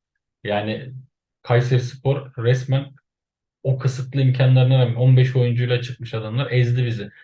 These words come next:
Yani, son on dakika, on dakika demeyeyim de uzatmalarda galiba adamlar eksik oynadı ama biz bir baskı ya da ne bileyim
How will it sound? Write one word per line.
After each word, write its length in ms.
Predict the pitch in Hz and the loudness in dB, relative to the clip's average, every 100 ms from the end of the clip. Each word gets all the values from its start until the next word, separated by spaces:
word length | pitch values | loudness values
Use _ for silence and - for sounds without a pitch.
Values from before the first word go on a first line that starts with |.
| - _ _ | -20 _ _
Yani, 400 | 110 117 131 - - - _ _ _ | 2 4 4 2 -8 -20 _ _ _
son 240 | - 127 | 0 4
on 160 | 135 139 | 6 4
dakika, 580 | 123 139 131 143 147 - - | 4 0 -2 -2 -4 -8 -2
on 180 | 123 | 2
dakika 300 | 131 131 - | 4 2 2
demeyeyim 260 | 127 156 156 | 0 0 0
de 40 | |
uzatmalarda 640 | 117 120 127 131 131 131 131 | 0 2 2 2 2 4 4
galiba 460 | 123 110 110 131 | 2 0 -2 -4
adamlar 380 | 123 117 123 131 | -2 -2 0 0
eksik 360 | 117 - 143 131 | 0 -2 -2 0
oynadı 440 | 123 107 101 139 | 0 0 -4 -4
ama 260 | 123 131 135 | 0 2 2
biz 320 | 131 - - _ | 0 -6 -20 _
bir 220 | 127 127 | 0 2
baskı 380 | 120 123 - - | 2 0 -2 -2
ya 240 | 131 123 123 | 0 2 2
da 80 | |
ne 160 | 127 127 | 4 4
bileyim 320 | 127 120 120 | 2 0 -4